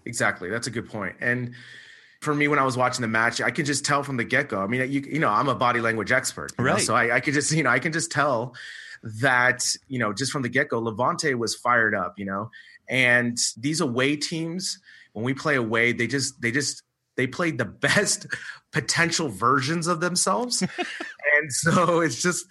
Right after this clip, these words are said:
Speaker 1: like Boateng, like, this guy hasn't done anything this season. Then all of a sudden he's creating havoc, creating opportunities. Like, he looked, uh, like, unstoppable. We, we just didn't know what to be, you know, what to do with him. And again,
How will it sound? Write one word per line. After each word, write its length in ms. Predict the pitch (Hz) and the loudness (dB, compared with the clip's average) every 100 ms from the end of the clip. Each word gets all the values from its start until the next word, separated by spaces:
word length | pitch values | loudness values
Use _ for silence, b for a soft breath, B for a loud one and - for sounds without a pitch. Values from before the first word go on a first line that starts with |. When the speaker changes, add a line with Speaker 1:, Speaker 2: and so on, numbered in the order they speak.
| B B | B B
Speaker 1:
like 220 | 185 139 | -2 0
Boateng, 540 | 165 185 240 180 120 107 | 0 0 0 0 0 0
like, 160 | 131 | -2
this 160 | 170 170 | -2 -4
guy 460 | 202 185 196 196 208 - | -2 0 0 -2 -4 -6
hasn't 240 | 156 180 175 | -4 -4 -2
done 160 | 180 | -2
anything 420 | 143 165 240 233 156 | 0 -2 0 -2 -2
this 160 | 127 | -4
season. 360 | 127 117 107 117 | -4 -4 -4 -4
Then 120 | 143 | -2
all 140 | 165 | -2
of 60 | 175 | -4
a 20 | |
sudden 280 | 175 170 170 b b b _ | -4 -6 -8 b b b _
he's 300 | - 185 190 | -10 -6 -6
creating 440 | - 196 170 131 | -4 -2 0 -2
havoc, 580 | 107 107 156 165 160 165 | -2 2 4 4 0 -4
creating 260 | 165 151 135 | -4 -4 0
opportunities. 600 | 123 113 - 165 160 160 | 0 -2 -6 -6 -6 -4
Like, 100 | 135 B B B | -6 B B B
he 140 | - 190 | -8 -2
looked, 320 | 214 214 - _ - | 0 -2 -14 _ -14
uh, 40 | 156 131 135 135 - _ 156 | -12 -10 -12 -14 -16 _ -6
like, 140 | 139 | -4
unstoppable. 760 | - 160 - 160 - 123 87 76 | -2 -2 0 0 -2 -6 -8 -10
We, 220 | 123 156 - | -6 -6 -4
we 120 | 175 | -2
just 160 | 202 185 | -2 0
didn't 100 | 190 | 0
know 120 | 180 | 2
what 140 | 175 | 0
to 60 | 156 | -2
be, 80 | 165 | -2
you 220 | 160 - - | -2 -4 -8
know, 140 | 147 123 | -4 -2
what 160 | 139 143 | -2 -4
to 60 | |
do 200 | 123 165 | -4 0
with 200 | 330 320 | 0 0
him. 220 | 120 90 98 | -2 -4 -2
And 340 | 127 120 120 - B B B B - | 0 0 -2 -8 B B B B -4
again, 380 | 139 139 90 | 0 0 0